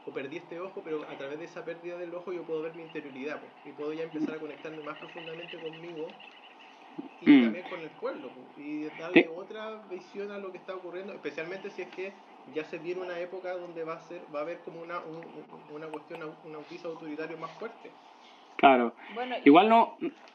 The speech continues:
Speaker 2: no, no me extrañaría que, que hubiera como una, como una, una, unas ganas de, eh, sacrificar ojos para una divinidad. O sea, de verdad me, me asalta ese tema, como de que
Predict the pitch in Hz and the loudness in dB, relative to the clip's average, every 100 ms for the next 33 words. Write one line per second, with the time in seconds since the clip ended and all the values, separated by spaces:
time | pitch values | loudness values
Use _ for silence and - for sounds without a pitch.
0 | - - - 147 170 185 196 196 190 185 | -20 -20 6 12 12 12 10 10 10 12
1 | 190 202 220 214 202 196 214 220 196 202 | 12 10 8 8 10 12 12 12 10 10
2 | 202 202 196 190 185 175 165 156 151 143 | 10 12 12 10 10 10 10 12 12 12
3 | 139 - 156 156 170 170 - 170 180 165 | 8 8 10 12 12 10 10 12 12 12
4 | 160 156 160 165 135 156 190 226 196 175 | 12 12 12 10 10 10 12 10 8 10
5 | 214 247 - - 147 196 190 - 180 175 | 10 10 4 2 8 10 10 10 8 10
6 | 165 156 202 - - 262 - 330 - - | 10 10 10 10 10 10 10 6 12 12
7 | 269 285 - 254 254 254 247 247 233 240 | 12 8 6 10 10 12 10 8 8 10
8 | 240 285 160 139 151 151 147 170 202 233 | 12 12 10 8 8 8 10 10 12 10
9 | 233 240 254 247 - 262 269 277 254 254 | 10 8 8 6 8 8 8 6 10 10
10 | 151 147 151 147 143 151 | 10 10 10 10 12 10